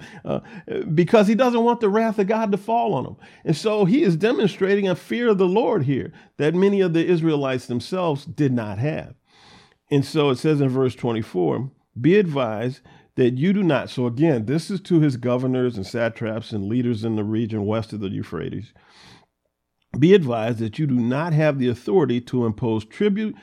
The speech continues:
duty, and land tax on any priests, Levites, singers, doorkeepers, temple servants, or other servants of this house of God." He's taken their power to tax anything that has to do with the house of God in Jerusalem.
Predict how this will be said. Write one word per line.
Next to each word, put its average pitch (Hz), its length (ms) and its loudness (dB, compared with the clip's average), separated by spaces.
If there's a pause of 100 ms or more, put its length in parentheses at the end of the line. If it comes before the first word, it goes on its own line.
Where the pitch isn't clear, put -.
(240)
duty, 156 400 4
and 110 240 -2
land 127 280 -2
tax 107 360 -6
on 104 240 -6
any 220 240 2
priests, 240 500 -2 (280)
Levites, 196 640 0
singers, 220 520 0
doorkeepers, 170 880 -2
temple 247 320 0
servants, 160 560 0 (340)
or 127 240 0
other 180 220 4
servants 139 500 -2 (360)
of 113 260 -2
this 139 260 -2
house 110 500 -6
of 110 180 -8
God." 107 360 -8 (800)
He's - 380 -2
taken 196 440 2
their 160 160 2
power 151 440 0
to 147 200 -4
tax - 680 -6 (320)
anything 185 480 4
that 151 140 2
has 147 280 0
to 143 80 -10
do 139 280 -2
with 120 200 -4
the 104 100 -4
house 107 280 -6
of 113 120 -10
God 98 240 -6
in 101 160 -8
Jerusalem. 147 480 -6